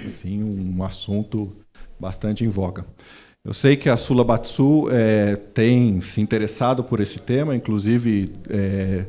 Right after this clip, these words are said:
questões relacionadas às fo-, novas formas de organização econômica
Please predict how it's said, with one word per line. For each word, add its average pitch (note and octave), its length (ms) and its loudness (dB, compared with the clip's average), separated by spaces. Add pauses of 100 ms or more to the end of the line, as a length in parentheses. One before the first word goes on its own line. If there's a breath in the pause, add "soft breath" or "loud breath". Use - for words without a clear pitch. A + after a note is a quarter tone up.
(460 soft breath)
questões A2 440 -2
relacionadas A2 680 0
às G#2 180 0
fo-, - 300 -10 (100)
novas B2+ 380 4
formas C3+ 480 6
de G#2+ 100 4
organização A2+ 680 4
econômica C3+ 680 2